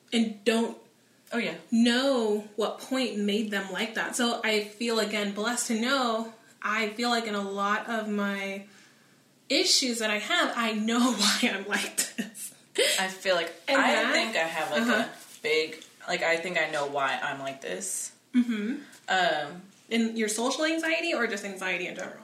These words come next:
Speaker 2: I'm gonna say social anxiety. My
Speaker 1: Okay.
Speaker 2: regular anxiety, I have no idea why.
Speaker 1: Mm-hmm.
Speaker 2: Um, I know this,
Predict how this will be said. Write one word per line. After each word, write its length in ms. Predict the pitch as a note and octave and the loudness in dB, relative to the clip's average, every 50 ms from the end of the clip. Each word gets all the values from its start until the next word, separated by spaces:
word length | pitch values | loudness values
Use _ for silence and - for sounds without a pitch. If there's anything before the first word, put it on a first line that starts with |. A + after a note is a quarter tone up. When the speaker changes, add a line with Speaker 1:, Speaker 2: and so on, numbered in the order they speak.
| - - - - _ _ _ _ _ _ _ _ _ _ _ _ _ _ | -20 -20 -20 -20 _ _ _ _ _ _ _ _ _ _ _ _ _ _
Speaker 2:
I'm 80 | - A#3 | 0 0
gonna 100 | B3+ F4 | 2 2
say 180 | E4+ - E4 D4 | 2 2 2 2
social 420 | - - - A3+ G3+ G3 - G3 | 2 2 4 4 4 4 2 0
anxiety. 340 | F3+ F3 E3+ D#3 C#3+ C#3+ D3+ | -2 -2 -2 -2 -2 -2 -2
My 400 | D#3+ F3 F#3+ G#3+ G#3+ G#3 - - - | -2 0 0 0 0 0 -2 -4 -4
Speaker 1:
Okay. 140 | G#3+ G#3 F3+ F#3 | -2 0 2 4
Speaker 2:
regular 260 | G3+ A3+ B3+ C4+ C4+ | 4 4 4 2 2
anxiety, 420 | C4+ C#4 C#4 C4+ C4+ C4+ C4+ C#4 | 2 0 2 2 2 4 4 2
I 60 | A#3 | 2
have 260 | G3+ G3+ F#3+ F3+ F#3 F3+ | 2 2 0 0 0 0
no 120 | F3 E3+ | 2 4
idea 280 | F3 F3+ F3+ E3+ D#3+ D#3+ | 4 4 4 2 2 2
why. 420 | D3+ C#3+ C#3 D3 E3+ G3 A3 A3+ - - - - | 2 2 2 2 0 -2 -2 -6 -10 -12 -6 -2
Speaker 1:
Mm-hmm. 540 | A#3+ G3 F#3+ F#3 F#3 F3+ F3 E3+ E3+ E3+ E3+ | 0 2 2 4 4 4 4 4 2 2 -2
Speaker 2:
Um, 340 | E3+ E3+ E3+ F3 F3 F3 - - F#3+ | -4 -6 -6 -8 -10 -10 -6 -2 0
I 100 | G3 G3 | 2 2
know 220 | A3 B3 C4+ C#4 | 4 4 4 4
this, 400 | C#4 C4+ C4+ - - - - | 4 4 6 6 4 4 2